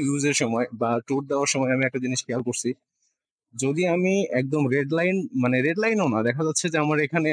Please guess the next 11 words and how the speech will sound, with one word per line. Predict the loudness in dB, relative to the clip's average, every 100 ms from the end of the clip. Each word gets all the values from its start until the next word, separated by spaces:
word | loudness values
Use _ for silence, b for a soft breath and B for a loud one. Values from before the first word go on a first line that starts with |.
| 0
আরপিএম | 0 0 0 0 0
এগারো | 2 0 0
হাজার | 0 -2
আছে, | -2 -6 -10 _ B B B _ _ _ _ _ _ _
তো | -4 -2 0 2
আমি | 2 2 0
হচ্ছে | 0 -2 -2 -2 0
যদি | 0 0 0 0
আপনার, | 0 0 2 0 0 2
আহ, | 2 2 0 -2 -8 -16 -10
সবসময়, | -8 -4 -2 0 0 -2